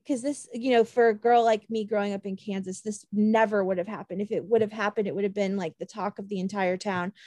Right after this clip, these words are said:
But it happens all the time to you, I bet, to go to, like, the grocery store and see a movie star or a famous singer. Do you just, like, does it,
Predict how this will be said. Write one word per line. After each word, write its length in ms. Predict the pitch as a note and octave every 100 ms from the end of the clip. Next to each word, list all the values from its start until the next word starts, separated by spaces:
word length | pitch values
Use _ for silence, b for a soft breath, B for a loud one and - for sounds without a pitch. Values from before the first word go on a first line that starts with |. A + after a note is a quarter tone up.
| B B _
But 120 | A3+
it 100 | F3
happens 400 | A3+ B3 A#3+ A#3+
all 160 | A3+ A3
the 80 | G#3
time 280 | - C#4+ C#4+
to 40 |
you, 120 | A3+
I 100 | G#3
bet, 320 | G#3 G#3 G3+ G3+
to 60 |
go 220 | G#3+ A3 A3
to, 80 | A3
like, 180 | G3+
the 60 | -
grocery 540 | G3 A3 A3 - F#3+
store 560 | G3 - G#3 - - D4 B B -
and 160 | A#3
see 220 | - B3
a 40 | A3+
movie 440 | G#3+ G#3 G#3 G3+
star 560 | G3 - F#3 F#3+ F#3+ -
or 160 | A3
a 80 | G3
famous 440 | - G#3+ G#3+ G#3 -
singer. 400 | G#3+ G3+ D#3 G3+
Do 140 | G#3+
you 160 | A#3+ A#3
just, 300 | C4 C4 B3
like, 180 | G#3+
does 160 | A3 A#3+
it, 240 | A#3+ -